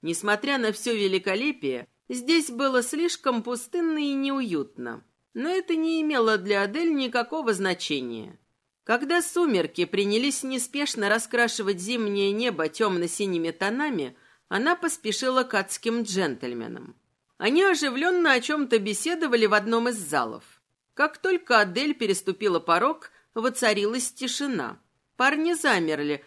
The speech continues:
обеспокоенно глядя на неё и явно не находя слов, чтобы первыми начать разговор.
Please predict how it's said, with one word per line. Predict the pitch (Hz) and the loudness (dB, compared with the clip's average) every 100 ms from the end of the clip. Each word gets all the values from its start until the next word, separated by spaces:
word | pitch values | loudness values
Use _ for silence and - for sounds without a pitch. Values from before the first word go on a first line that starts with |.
| _ | _
обеспокоенно | 185 190 - 196 - 277 226 196 | -6 -6 -2 -2 -2 0 2 2
глядя | 190 202 180 180 | 2 2 2 0
на | 175 | 0
неё | 175 175 226 294 | 0 0 0 -2
и | - 233 | -2 -2
явно | 269 311 254 | 0 0 0
не | 233 202 | 0 0
находя | 196 202 180 170 | -2 -4 -4 -4
слов, | - 226 285 - _ | -4 -6 -6 -8 _
чтобы | - 285 233 247 | -6 -4 -2 -4
первыми | 240 262 262 254 226 | -2 -2 0 0 0
начать | 202 185 208 180 196 | 0 -2 -2 -2 -2
разговор. | 190 165 185 170 123 113 | -4 -2 -2 -2 -4 -12